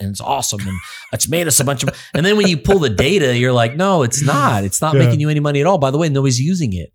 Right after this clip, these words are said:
Speaker 2: Right.
Speaker 1: And so it's like, it, it's this thing about we spent all this money, we invested in this thing, and now we need to feel good about it because we made this investment without really examining the facts and saying,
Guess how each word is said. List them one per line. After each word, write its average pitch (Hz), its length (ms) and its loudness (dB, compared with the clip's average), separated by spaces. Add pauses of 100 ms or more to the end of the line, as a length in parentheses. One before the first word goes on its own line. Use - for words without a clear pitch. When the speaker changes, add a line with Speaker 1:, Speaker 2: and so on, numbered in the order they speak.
Speaker 2:
Right. 120 280 4 (540)
Speaker 1:
And 139 120 0
so 151 280 2
it's 139 200 -2
like, 147 220 -4
it, 131 120 -4 (100)
it's 135 180 -4
this 139 200 0
thing 190 220 0
about 120 280 -2
we 120 180 4
spent 151 540 -2
all 143 200 2
this 143 220 -2
money, 107 460 0
we 113 240 0
invested 139 560 -2
in 127 140 -2
this 110 200 -4
thing, 104 540 -6 (420)
and 117 540 -2 (260)
now 143 480 -2 (160)
we 131 160 -4
need 160 300 0
to 190 80 -2
feel 156 180 -2
good 143 220 0
about 123 240 0
it 104 60 -8
because 107 280 -2
we 107 80 0
made 113 240 0
this 110 180 -2
investment 98 520 -4
without 147 320 -4
really 139 400 -2
examining 117 560 -2
the 95 80 -6
facts 110 380 -2
and 98 100 -6
saying, 107 420 0